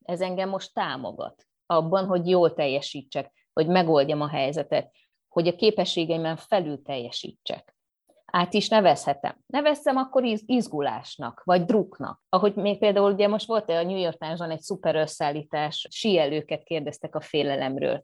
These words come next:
Hát egytől egyig mindegyik elmondta, hogy persze, hogy fél, hát hogy ne félne, százezerszer megcsinálták a gyakorlatokat, és nyilván már, ö, olyan rutinjuk van benne, hogy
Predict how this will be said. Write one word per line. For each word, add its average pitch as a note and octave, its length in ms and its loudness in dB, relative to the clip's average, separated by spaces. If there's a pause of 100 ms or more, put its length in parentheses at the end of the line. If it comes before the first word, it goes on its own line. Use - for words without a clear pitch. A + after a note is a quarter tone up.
Hát - 220 -2
egytől D4+ 460 4
egyig F#3 300 4
mindegyik E3 580 0
elmondta, D#3 440 -2
hogy F#3+ 160 -4 (120)
persze, E4 400 0
hogy D#3+ 220 -4
fél, C#3+ 200 -6
hát E3+ 200 -6
hogy B3 220 -4
ne C#3+ 100 -6
félne, D#3+ 320 -4 (200)
százezerszer E3 1120 2
megcsinálták D#3 680 -6
a E3 40 -2
gyakorlatokat, D3+ 1000 -2
és - 440 -6
nyilván D#3+ 460 -4
már, D#3 280 -6
ö, - 460 -10
olyan F3+ 280 6
rutinjuk E3 600 -2
van D#3+ 300 -4
benne, D#3+ 360 0
hogy D#3+ 300 -4